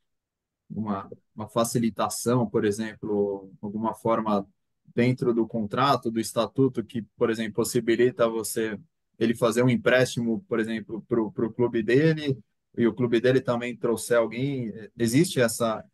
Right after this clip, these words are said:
essa questão, essa, esse intercâmbio, ou é muito dividido, assim, não tem?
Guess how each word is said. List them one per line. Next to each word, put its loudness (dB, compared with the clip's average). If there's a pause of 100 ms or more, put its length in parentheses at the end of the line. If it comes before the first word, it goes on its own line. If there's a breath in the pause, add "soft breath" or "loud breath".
(580)
essa -2
questão, 0
essa, 0
esse -2
intercâmbio, 4
ou 4
é 2
muito -2
dividido, -4
assim, -6
não -2
tem? 0